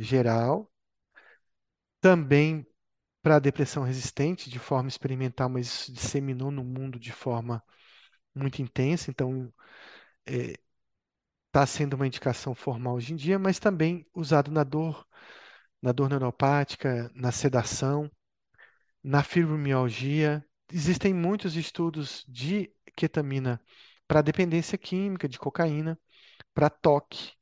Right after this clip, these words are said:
pra mal de Alzheimer, mas a gente preci-, pra ansiedade, mas a gente precisa ainda de mais estudos relacionados a isso. De forma geral, dor e depressão, ideação suicida, no caso da psiquiatria, a gente sabe que ela tem um efeito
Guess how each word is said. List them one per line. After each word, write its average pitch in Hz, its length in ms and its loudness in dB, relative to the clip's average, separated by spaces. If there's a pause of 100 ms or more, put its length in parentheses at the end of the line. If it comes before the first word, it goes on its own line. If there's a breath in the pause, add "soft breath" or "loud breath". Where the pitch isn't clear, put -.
(360)
pra 143 160 2
mal 127 240 4
de 135 100 0
Alzheimer, 151 520 2
mas 160 160 -2
a 160 40 -2
gente 165 180 -8
preci-, - 520 -8
pra 156 140 4
ansiedade, 151 680 4
mas 160 160 -4
a 160 40 -4
gente 170 200 -6
precisa 196 920 0
ainda 160 300 2
de 160 100 -6
mais 156 260 2
estudos 151 600 -10 (420 soft breath)
relacionados 147 640 -2
a 165 100 2
isso. - 300 -12 (560 soft breath)
De 180 140 0
forma 190 340 6
geral, 147 300 6
dor 160 640 2
e 156 80 -6
depressão, 156 720 0 (520 soft breath)
ideação 147 500 4
suicida, 160 640 -4 (400 soft breath)
no 185 140 0
caso 131 340 4
da 143 140 4
psiquiatria, 165 500 -2
a - 20 0
gente 156 140 -4
sabe 147 360 -2
que - 180 -2
ela 143 180 2
tem 143 180 -8
um 143 80 -4
efeito 127 640 -6